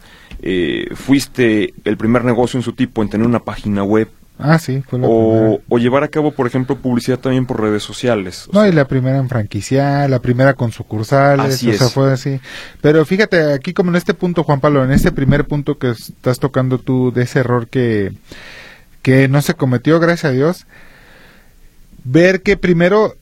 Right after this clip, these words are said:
Speaker 2: tiene que uno sentar los pies, o sea, eh, tener los pies sobre la tierra y decir,
Speaker 1: Claro.
Speaker 2: "Bueno, ¿a qué me dedico yo y a qué, a qué viene mi público?".
Speaker 1: Así es.
Speaker 2: Entonces, mi, la gente que va a comprarme a mí va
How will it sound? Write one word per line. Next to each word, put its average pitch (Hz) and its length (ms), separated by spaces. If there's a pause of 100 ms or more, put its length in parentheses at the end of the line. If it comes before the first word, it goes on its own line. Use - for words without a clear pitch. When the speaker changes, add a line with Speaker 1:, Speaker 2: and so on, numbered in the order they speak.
(160)
Speaker 2:
tiene 185 300
que 202 100
uno 196 320 (560)
sentar 156 540
los 190 180
pies, 185 320
o 139 220
sea, 143 320
eh, 143 80
tener 147 220
los 214 120
pies 220 160
sobre 226 240
la 170 140
tierra 190 280
y 214 40
decir, 185 300
Speaker 1:
Claro. 160 100
Speaker 2:
"Bueno, 156 320
¿a 127 140
qué - 180
me 180 100
dedico 185 300
yo 185 260
y 143 380
a 123 200
qué, 151 300
a 127 120
qué 156 200
viene 185 300
mi 160 120
público?". 151 600 (320)
Speaker 1:
Así 110 260
es. 104 60
Speaker 2:
Entonces, 156 440 (480)
mi, 151 420 (140)
la 147 200
gente 214 280
que 208 100
va 190 120
a - 20
comprarme 208 420
a - 20
mí 208 240
va 156 440